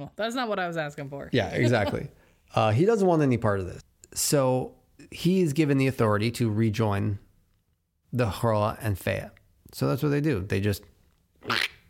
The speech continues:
Speaker 2: jam the Fea in there. And Bob's
Speaker 1: <laughs>
Speaker 2: your
Speaker 1: Just
Speaker 2: uncle.
Speaker 1: squish it right down in
Speaker 2: Just
Speaker 1: there.
Speaker 2: Yeah.
Speaker 1: <laughs>
Speaker 2: Bam.
Speaker 1: Like you're working at an Amazon warehouse.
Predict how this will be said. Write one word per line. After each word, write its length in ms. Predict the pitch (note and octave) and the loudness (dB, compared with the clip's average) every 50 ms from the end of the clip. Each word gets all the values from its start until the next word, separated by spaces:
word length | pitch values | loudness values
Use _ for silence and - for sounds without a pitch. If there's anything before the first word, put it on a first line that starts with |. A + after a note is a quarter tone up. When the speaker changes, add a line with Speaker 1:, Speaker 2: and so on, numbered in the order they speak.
| _ _ _ _ - A2+ | _ _ _ _ -2 0
Speaker 2:
jam 400 | G#2+ G#2 A#2+ A2+ A2+ A#2 A#2 A#2 | 0 2 0 0 2 2 2 0
the 60 | A2 | 0
Fea 320 | - - B2 A#2 A2+ A2+ B2+ | 0 0 2 2 2 2 2
in 100 | C#3 B2+ | 2 2
there. 260 | G2+ F#2 G2 A2 G#2+ - - - - - - - - _ _ _ _ _ _ - - - - - - - - - - - - - - | 2 2 0 -2 -4 -6 -14 -20 -20 -20 -20 -20 -20 _ _ _ _ _ _ -16 -14 -12 -12 -12 -14 -16 -16 -16 -16 -16 -18 -6 -2
And 720 | C3 A#2+ A#2+ A#2+ A#2 A#2 A#2 A#2 A#2+ B2+ C3 B2 A#2 A#2 B2 - - _ - - - - _ - - _ _ _ _ _ _ _ - - - - - - - F#4+ | 0 2 2 4 4 4 4 4 2 2 2 0 -2 -2 -6 -10 -18 _ -20 -20 -20 -20 _ -20 -20 _ _ _ _ _ _ _ -18 -18 -16 -16 -12 -10 -6 -2
Bob's 260 | - C#3+ C3 C3+ B2+ A#2+ | 0 2 2 2 2 2
Speaker 1:
<laughs> 20 | |
Speaker 2:
your 100 | B2 C3 | 4 4
Speaker 1:
Just 180 | C#3+ C#3+ - - | 2 2 0 -2
Speaker 2:
uncle. 80 | - - D4 | -4 -4 -4
Speaker 1:
squish 200 | D#4+ E4+ - - | -6 -4 -4 -4
it 140 | - - F#3+ | -4 -2 -2
right 220 | G#3 G#3+ A3+ G#3+ | -2 -2 -2 -2
down 260 | A#3 A3+ A3 A3 G#3 | -2 -2 -2 -2 -2
in 60 | G#3 | -2
Speaker 2:
Just 120 | G#3 C3 D#3 | 0 0 -2
Speaker 1:
there. 220 | D3+ C#3+ D3 D3 - _ - D#3 - - - - - _ - - - - _ - - - | -2 -4 -8 -8 -10 _ -4 -4 -4 -4 -6 -14 -20 _ -20 -20 -20 -20 _ -20 -16 -8
Speaker 2:
Yeah. 240 | - C3 B2+ G#2 - - - - - - - - - - - G4+ - - | -4 -4 -4 -4 -4 -6 -8 -8 -8 -12 -16 -16 -12 -8 -6 -6 -6 -4
Speaker 1:
<laughs> 640 | - A#4 A4+ A4 - - F4 E4 - - - E4+ - | -4 -6 -6 -6 -6 -6 -6 -6 -6 -6 -6 -4 -2
Speaker 2:
Bam. 360 | - B2+ B2+ G2 E2+ E2+ - - | 0 0 0 0 -2 -4 -4 -6
Speaker 1:
Like 160 | B3+ B3 - | -6 -6 -4
you're 140 | A#3 G#3+ A3+ | -4 -4 -2
working 400 | C4 E4+ F#4+ - F4 D#4+ C4 C4 | -2 -4 -4 -4 -6 -6 -4 -4
at 100 | A3 G3 | -4 -4
an 160 | F#3 F3 - _ - | -6 -8 -10 _ -6
Amazon 840 | D#4 F4 F4 F4 F4 E4+ C#4+ D#4+ D#4 D#4 D#4 D#4 D#4 D#4 C#4+ A3+ G3 | -4 -4 -4 -4 -4 -4 -4 -2 -2 -2 -2 -4 -4 -4 -6 -6 -4
warehouse. 920 | F#3+ F#3+ F#3 F#3 F3+ D3 B2+ - - - - - - A3 G3+ - - - | -4 -4 -2 -4 -4 -6 -10 -10 -8 -8 -8 -6 -6 -8 -8 -8 -10 -16